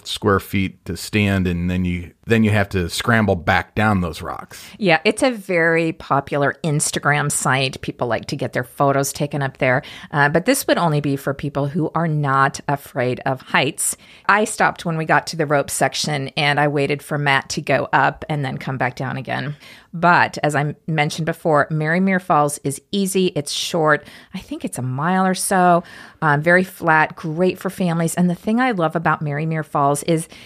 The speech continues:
Speaker 2: the way that the trail crew built this trail. There are wooden bridges. There are all kinds of just really cool things along the way to the falls. So don't miss this one. Even if it's just a brief stop to stretch your legs and hike to Marymere, you'll want to do this one.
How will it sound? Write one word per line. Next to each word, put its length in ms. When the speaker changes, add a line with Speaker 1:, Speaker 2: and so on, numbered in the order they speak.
Speaker 2:
the 100
way 420
that 200
the 320
trail 360
crew 460
built 380
this 300
trail. 440
There 200
are 120
wooden 320
bridges. 720
There 340
are 280
all 160
kinds 360
of 120
just 260
really 340
cool 360
things 300
along 300
the 60
way 320
to 240
the 80
falls. 520
So 300
don't 300
miss 280
this 180
one. 160
Even 260
if 140
it's 180
just 360
a 80
brief 320
stop 340
to 80
stretch 340
your 100
legs 260
and 80
hike 200
to 80
Marymere, 500
you'll 180
want 180
to 60
do 140
this 220
one. 240